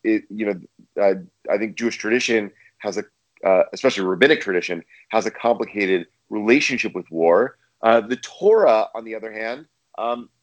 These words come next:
uh, has a little bit less of a conflicted relationship with war.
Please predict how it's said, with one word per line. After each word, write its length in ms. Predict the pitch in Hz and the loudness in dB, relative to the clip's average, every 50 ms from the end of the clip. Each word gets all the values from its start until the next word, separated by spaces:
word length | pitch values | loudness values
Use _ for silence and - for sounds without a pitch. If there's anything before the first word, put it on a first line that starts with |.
| _ - 120 | _ -6 -4
uh, 160 | 123 113 101 - - _ _ _ _ | -2 -2 -4 -6 -8 _ _ _ _
has 240 | - 123 131 135 123 | -10 -8 -8 -6 -6
a 60 | 131 | -6
little 360 | 127 123 127 139 180 190 208 | -8 -8 0 2 2 2 4
bit 140 | 185 165 - - | 2 0 0 -2
less 500 | 113 107 107 123 143 160 175 - - - | -8 -6 4 6 8 8 8 4 -2 -4
of 140 | - 120 110 | -2 -2 -2
a 60 | 110 | -2
conflicted 600 | - - 117 110 _ 120 123 - - - 113 95 | -6 -10 -12 -10 _ -4 -4 -4 -2 -2 -2 0
relationship 600 | 95 101 98 101 98 90 - 104 92 - 95 87 | 2 6 6 6 6 6 2 -4 -2 -2 -2 -2
with 140 | 95 87 85 | -2 -6 0
war. 460 | 85 87 87 90 98 127 156 160 | 6 10 12 12 12 12 10 8